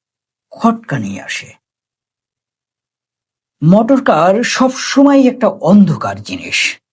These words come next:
যদিও দিনের উজ্জ্বল আলোর পথে, রাতের উজ্জ্বল গ্যাসের পথে, আলোর সন্তানদের মধ্যে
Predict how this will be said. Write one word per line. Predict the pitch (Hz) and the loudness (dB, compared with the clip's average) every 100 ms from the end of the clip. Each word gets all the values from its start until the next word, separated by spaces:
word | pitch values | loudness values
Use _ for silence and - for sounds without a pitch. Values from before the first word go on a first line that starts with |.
| _ _ _ _ _ _ _ _ _ _ 151 | _ _ _ _ _ _ _ _ _ _ -6
যদিও | 147 185 185 190 | 0 2 4 2
দিনের | 170 185 185 180 | 2 2 2 2
উজ্জ্বল | 180 156 165 180 180 | 2 0 2 2 2
আলোর | - 156 170 185 180 156 | 0 0 2 2 0 0
পথে, | 156 - 190 196 202 _ _ | -2 0 2 2 0 _ _
রাতের | - 151 165 180 185 | -4 -2 0 2 2
উজ্জ্বল | 185 156 135 196 185 | 2 0 0 0 0
গ্যাসের | 127 139 175 - 190 190 190 | -2 -4 -2 0 0 0 0
পথে, | 160 175 185 196 220 226 - - | 0 0 2 2 2 -2 -10 -2
আলোর | 151 175 185 196 | 0 0 -2 -4
সন্তানদের | - 190 185 185 180 185 185 185 165 | -4 0 0 0 0 0 2 2 2
মধ্যে | 156 170 165 139 151 208 | 0 0 0 0 2 2